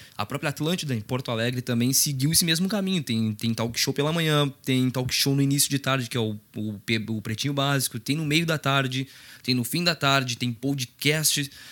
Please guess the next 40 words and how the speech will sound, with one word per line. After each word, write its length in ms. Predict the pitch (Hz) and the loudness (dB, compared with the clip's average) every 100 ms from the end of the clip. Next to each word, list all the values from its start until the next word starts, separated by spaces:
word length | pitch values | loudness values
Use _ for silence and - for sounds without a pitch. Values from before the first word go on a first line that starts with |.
| - | -10
Quer 120 | - | -2
dizer, 160 | 131 120 | 0 0
eles 120 | 120 | 0
estão 140 | - 175 | 0 0
investindo 360 | 180 - 202 | 0 0 2
isso 260 | 190 196 311 | 2 2 0
e 20 | |
a 60 | 359 | 0
música 420 | 202 208 185 - | 2 2 0 -2
ali 120 | 202 | -4
fica 220 | 226 220 | -4 -4
ali 140 | 214 202 | -2 -2
pra, 300 | 226 240 226 | -2 -2 -2
vamos 220 | 156 147 | 0 2
dizer 200 | 127 139 | 4 4
assim, 420 | 120 - 139 135 - | 2 2 0 -4 -8
o 260 | 135 117 107 | -6 -4 -4
pop 340 | - 120 120 | -4 -4 -2
rock 240 | 117 117 131 | -2 -2 -4
pra 140 | 175 | -8
tapar 360 | - 311 214 226 | -8 -8 -6 -6
o, 100 | 233 | -6
o 320 | 139 - 139 | -8 -10 -6
espaço 460 | 135 - 147 - - | -6 -4 -6 -8 -8
preenchido 400 | 139 131 139 151 | -8 -6 -8 -10
que 80 | |
tem. 240 | - 151 147 - - - - - - - | -10 -10 -10 -16 -20 -20 -20 -20 -20 -4
Essa 540 | 120 123 131 - 175 - | 0 2 4 4 2 0
é 100 | 147 | 0
a 60 | 160 | 0
minha 160 | 156 | -2
visão. 280 | 170 208 208 | -2 -2 0
Então 200 | 139 131 | 0 0
o 40 | 165 | -4
rádio 240 | 262 - - | -6 -10 -2
tem 160 | 220 | 0
como 220 | 240 208 185 | 2 2 4
seguir 260 | 190 147 | 4 2
tranquilamente, 640 | 170 175 175 170 123 135 - | -2 -4 -2 0 0 0 0
cara. 220 | 113 | 0